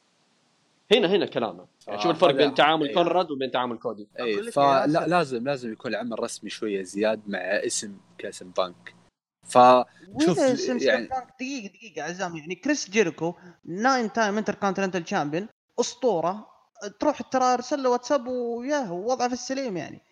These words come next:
Speaker 2: طيب،
Speaker 1: لا يا
Speaker 2: شوف،
Speaker 1: حبيبي،
Speaker 2: شوف،
Speaker 1: لا،
Speaker 2: شوف،
Speaker 1: لا، لا،
Speaker 2: إحنا
Speaker 1: شوف، شوف، شوف، جيريكو، جيريكو، لا، جيريكو،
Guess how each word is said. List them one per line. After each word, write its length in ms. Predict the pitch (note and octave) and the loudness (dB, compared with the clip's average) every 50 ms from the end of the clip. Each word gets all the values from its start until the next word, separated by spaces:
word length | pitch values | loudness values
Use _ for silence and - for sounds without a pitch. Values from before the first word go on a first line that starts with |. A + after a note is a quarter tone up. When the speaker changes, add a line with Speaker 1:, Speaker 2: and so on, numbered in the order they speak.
| _ - | _ 4
Speaker 2:
طيب، 200 | - F3+ F#3+ F3+ | 6 8 10 10
Speaker 1:
لا 160 | F3 F3 E3 | 10 10 8
يا 100 | D3+ D3+ | 8 6
Speaker 2:
شوف، 140 | D3+ C#3+ C#3+ | 6 4 2
Speaker 1:
حبيبي، 280 | D3+ D#3 D#3+ D3+ - C#3 | 2 0 -2 -2 0 -2
Speaker 2:
شوف، 100 | B2+ B2 | 0 2
Speaker 1:
لا، 100 | D3 D#3+ | 2 2
Speaker 2:
شوف، 80 | D#3 | 2
Speaker 1:
لا، 80 | D#3+ D#3+ | 2 0
لا، 140 | D#3+ D#3 D3+ | -2 0 0
Speaker 2:
إحنا 360 | D3+ D3+ C#3 B2 A#2+ A#2 G#2+ | 0 2 2 2 2 2 0
Speaker 1:
شوف، 100 | - D#3 | -2 -2
شوف، 100 | - - | -2 -4
شوف، 120 | D3+ B2+ | -6 -6
جيريكو، 840 | - - E3+ F#3 F#3+ F#3 F#3 E3+ E3 D#3 D3+ C#3+ C#3 C3+ C3+ B2+ A#2+ | -4 -2 0 0 0 -2 -4 -4 -4 -2 -2 -4 -4 -4 -6 -6 -6
جيريكو، 300 | B2 C#3+ E3 D#3 - D3+ | -2 -2 -2 -2 -2 -4
لا، 220 | C#3 D3 C#3+ - A#2+ B2 | -2 0 -2 -2 -2 -4
جيريكو، 800 | C#3 D#3+ D#3+ D#3 _ - D3 C3+ B2 A#2 A2+ A2 A2 G#2+ G2+ | -4 -4 -4 -4 _ -8 -6 -6 -4 -4 -4 -4 -4 -6 -8